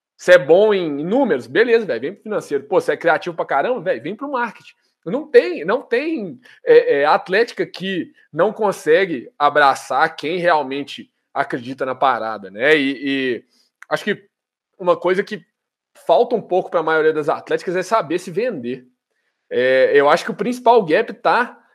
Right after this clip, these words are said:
justamente da galera não saber o que que a Atlética faz, por que que a Atlética faz, como que a Atlética faz. E, e nenhuma Atlética divulga isso muito bem. Você pega um Instagram da Atlética, às vezes ela só tá martelando evento e produto.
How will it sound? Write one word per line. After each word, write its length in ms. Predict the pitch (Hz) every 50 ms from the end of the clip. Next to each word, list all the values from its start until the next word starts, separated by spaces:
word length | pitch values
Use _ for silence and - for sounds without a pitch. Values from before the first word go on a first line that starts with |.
| _ -
justamente 560 | 117 170 220 - - 247 175 175 196 202 -
da 80 | 233
galera 300 | 202 196 190 196 214 220
não 160 | 185 175 233 247
saber 360 | - - - 160 135 147 185
o 60 | 240
que 140 | - 240 202
que 80 | 240
a 40 | 233
Atlética 320 | 196 - 196 196 - - 269
faz, 400 | - - - 156 196 220 - -
por 220 | - 220 - -
que 160 | - 180 196
que 80 | 196 247
a 60 | 208
Atlética 280 | 170 170 170 170 175 -
faz, 320 | - - 131 143 139 -
como 240 | - - 175 202 214
que 60 | 208
a 80 | 208 202
Atlética 320 | - 180 170 170 - 196
faz. 400 | - - 120 120 117 - - _ _ _ _ _ _ _ _ _ _ -
E, 300 | - 147 156 - 170 170
e 40 | 175
nenhuma 300 | 185 202 196 208 269 294
Atlética 300 | 277 - 240 233 - 302
divulga 360 | 277 285 233 170 226 262 254
isso 120 | 233 - 202
muito 200 | 196 190 - 135
bem. 280 | 127 127 135 - _ _ _ _ _ _ _ _ _ _ _ _ _ _ _ _ _
Você 140 | - - 196
pega 240 | 185 - 190 214 247
um 100 | 294 302
Instagram 440 | 285 294 - 285 240 208 190 202 202
da 100 | 202 185
Atlética, 340 | 180 - 180 170 - 196 175
às 120 | 143 131
vezes 140 | 160 180 202
ela 120 | 208 196
só 160 | - - 220
tá 140 | 208 - 220
martelando 600 | 226 240 185 - - 247 202 160 160 175 196 220
evento 360 | 220 185 147 139 160 208 202
e 60 | 214 -
produto. 500 | 247 247 202 156 147 170 - _ _